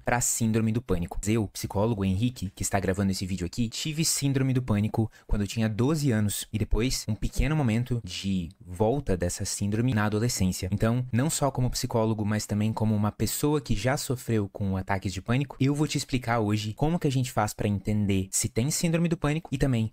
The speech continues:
quais são as três principais opções pra gente tratar a síndrome do pânico. Mesmo que hoje você não tenha condições de fazer terapia, eu ainda vou mostrar outras opções bem interessantes pra você melhorar esse quadro que é tão desesperador.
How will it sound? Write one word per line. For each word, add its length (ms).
quais 220
são 120
as 120
três 260
principais 560
opções 580
pra 100
gente 220
tratar 520
a 80
síndrome 460
do 80
pânico. 400
Mesmo 480
que 120
hoje 200
você 240
não 240
tenha 220
condições 460
de 60
fazer 240
terapia, 520
eu 140
ainda 240
vou 80
mostrar 480
outras 400
opções 420
bem 220
interessantes 640
pra 120
você 220
melhorar 360
esse 200
quadro 340
que 80
é 40
tão 280
desesperador. 640